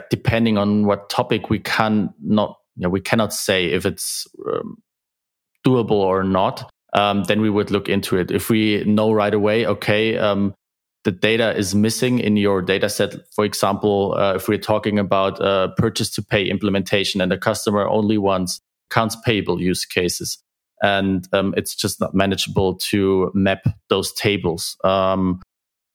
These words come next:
then, uh, we have to tell them, "Okay, you definitely need another data model or another process. Um, otherwise, it,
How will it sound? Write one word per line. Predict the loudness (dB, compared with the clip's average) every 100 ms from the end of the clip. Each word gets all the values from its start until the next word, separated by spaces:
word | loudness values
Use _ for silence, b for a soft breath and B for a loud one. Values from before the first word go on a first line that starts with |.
| 0
then, | 2 2 2
uh, | 0 -2
we | 0 0
have | 0 -2
to | -2
tell | 0 2
them, | 0 0
"Okay, | -2 0 0
you | 0 0 0
definitely | 0 0 0 0 0
need | 0 2
another | 2 2 2 0 -2 -2
data | 0 2
model | 2 2 0 -2 -2
or | -2 0
another | 0 -2
process. | -2 -2 -2 -2 -4 -6 _ _ -4
Um, | 0 2 0 0 -2 -4 -2
otherwise, | 0 2 2 0 -2
it, | -6 -6